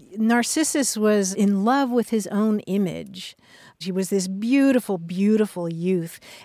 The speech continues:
and, uh, he was known for staring at his reflection in a pool. And that's actually why we get the name of the flower Narcissus, because it grows near bodies of water.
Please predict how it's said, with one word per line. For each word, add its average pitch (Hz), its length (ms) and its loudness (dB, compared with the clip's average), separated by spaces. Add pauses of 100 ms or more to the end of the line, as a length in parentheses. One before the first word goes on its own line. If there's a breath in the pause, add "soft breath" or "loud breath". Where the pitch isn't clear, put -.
and, 180 560 0
uh, 175 400 -2
he 208 200 -2
was 196 280 2
known 208 400 2
for 185 380 -2 (180 loud breath)
staring 277 720 2
at 208 100 2
his 196 280 0
reflection 180 800 -4
in 170 180 -4
a 165 60 -6
pool. 175 680 -2 (320 loud breath)
And 214 340 2
that's 277 320 0
actually 262 280 -2
why 247 200 2
we 233 160 -2
get 226 180 -2
the 220 80 0
name 214 340 2
of 196 300 -2
the 185 80 -4
flower 254 460 -2
Narcissus, 170 580 -8
because 185 440 -8 (100)
it 190 200 -4
grows 196 480 -2
near 185 320 0
bodies 175 520 -4
of 170 100 -6
water. 190 560 -6